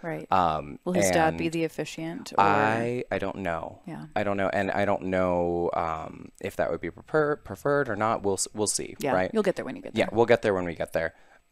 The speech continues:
Speaker 2: But I do know that it will be in a church, you know, because of that and,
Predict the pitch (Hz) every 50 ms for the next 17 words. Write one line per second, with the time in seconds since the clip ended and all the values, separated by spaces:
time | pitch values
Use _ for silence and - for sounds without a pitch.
0 | - 107 - - 98 90 85 - - 98 98 92 85 - 104 98 95 90 87 87
1 | 85 82 85 85 76 82 82 78 85 85 80 78 - 80 76 76 76 76 76 -
2 | - 78 80 80 82 - - - 120 107 87 - - - - - - - - 95
3 | 90 80 73 76 - - 90 - - - - 101 98 92 87 - - - - 80
4 | 78 71 71 76 - - - - - - - - - - _ - - - 87 82
5 | 80 82 - - - 87 85 82 80 80 78 -